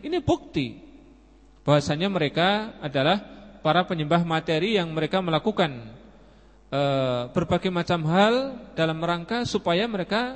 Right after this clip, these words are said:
mendapatkan keuntungan secara materi. Berbeda dengan kaum muslimin. Kalaulah suatu saat kaum muslimin ini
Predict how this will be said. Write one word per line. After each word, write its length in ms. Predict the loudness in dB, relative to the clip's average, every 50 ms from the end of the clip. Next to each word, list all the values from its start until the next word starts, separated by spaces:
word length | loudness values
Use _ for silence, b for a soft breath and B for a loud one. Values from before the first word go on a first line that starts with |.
| -12 -8
mendapatkan 540 | -4 -2 -2 -2 -2 -2 -6 -4 -4 -4 -4
keuntungan 400 | -4 -6 -6 -4 -4 -4 -4 -4
secara 320 | -4 -4 -4 -4 -4 -4
materi. 480 | -4 -4 -4 -4 -4 -4 -4 -6 -6 -4
Berbeda 400 | -4 -2 0 2 4 4 2 2
dengan 240 | 2 -4 -4 -2
kaum 160 | -2 -2 -2 -2
muslimin. 560 | -6 -4 -4 -6 -4 -6 -8 -8 -10 -14 -16 -18 -20 -20 -20 -20 -20 -20 -20 -20 -20 -20 -20 -20 -20 -20 _ _ _ _ -20 -20 _ _ -20 b b b b b b b b b b b b b
Kalaulah 320 | 4 6 8 8 8 8
suatu 260 | 8 6 4 6 4
saat 380 | 4 6 4 4 4 2 0 2
kaum 160 | 0 2 2
muslimin 420 | 2 0 2 2 0 2 2 0
ini 300 | 0 0 0 2 2 0